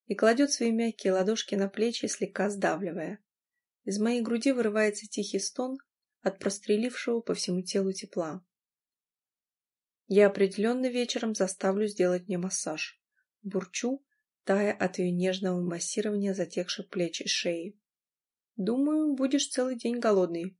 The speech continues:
Принесла обед". "Ты откуда? Из дома?" "Нет,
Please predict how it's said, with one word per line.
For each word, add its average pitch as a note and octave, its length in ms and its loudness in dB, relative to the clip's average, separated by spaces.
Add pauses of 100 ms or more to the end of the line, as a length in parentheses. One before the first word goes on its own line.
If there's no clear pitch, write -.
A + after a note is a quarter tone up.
Принесла F#3+ 480 0
обед". F#3 380 0 (720)
"Ты A#3 100 0
откуда? - 500 -2 (180)
Из F#3 180 -2
дома?" A#3+ 420 2 (600)
"Нет, G3 400 -2